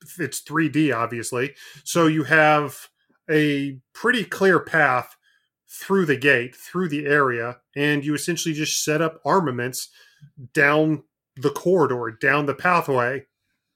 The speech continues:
to help defend against monsters. And you can set up armaments that are manned with villagers that are already there.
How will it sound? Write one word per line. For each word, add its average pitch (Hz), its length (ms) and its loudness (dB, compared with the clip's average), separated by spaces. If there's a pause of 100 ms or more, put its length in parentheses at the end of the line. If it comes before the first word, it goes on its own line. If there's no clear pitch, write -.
(380)
to 151 280 2
help 147 360 0 (340)
defend 151 380 0
against 139 320 -4
monsters. 175 520 -4 (260)
And 139 160 0
you 165 100 -2
can 160 260 -2
set 160 200 0
up 151 160 -2
armaments 165 540 -2
that 151 260 -2
are 139 420 2 (160)
manned 139 600 -2 (300)
with 143 260 4
villagers 151 920 -2 (180)
that 139 140 2
are 143 140 2
already 139 380 0
there. 147 240 0